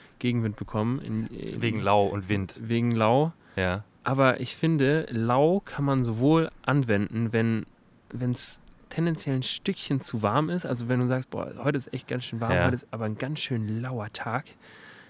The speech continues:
Speaker 1: Aber gleichzeitig ist lau meiner Meinung nach auch, übrigens ganz komisches Wort, wenn man's einfach sich nur so
Speaker 2: Ja,
Speaker 1: vor
Speaker 2: einfach,
Speaker 1: Augen
Speaker 2: wenn man's
Speaker 1: führt.
Speaker 2: einfach mal dreimal hintereinander sagt.
Speaker 1: Ähm, aber lau ist schon auch so ein,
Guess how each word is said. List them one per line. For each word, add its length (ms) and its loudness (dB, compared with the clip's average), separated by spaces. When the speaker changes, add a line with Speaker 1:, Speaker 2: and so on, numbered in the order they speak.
Speaker 1:
Aber 180 4
gleichzeitig 640 2
ist 180 -4
lau 360 2
meiner 280 2
Meinung 300 2
nach 240 -2
auch, 320 -4
übrigens 260 -2
ganz 220 -2
komisches 400 -4
Wort, 220 2
wenn 100 -2
man's 180 -2
einfach 340 -8
sich 200 -8
nur 160 -2
so 100 -2
Speaker 2:
Ja, 120 6
Speaker 1:
vor 100 2
Speaker 2:
einfach, 160 0
Speaker 1:
Augen 140 2
Speaker 2:
wenn 80 0
man's 120 2
Speaker 1:
führt. 100 0
Speaker 2:
einfach 140 0
mal 160 2
dreimal 340 4
hintereinander 480 0
sagt. 420 -4
Speaker 1:
Ähm, 580 4
aber 200 0
lau 240 6
ist 160 0
schon 180 2
auch 300 -4
so 300 2
ein, 260 0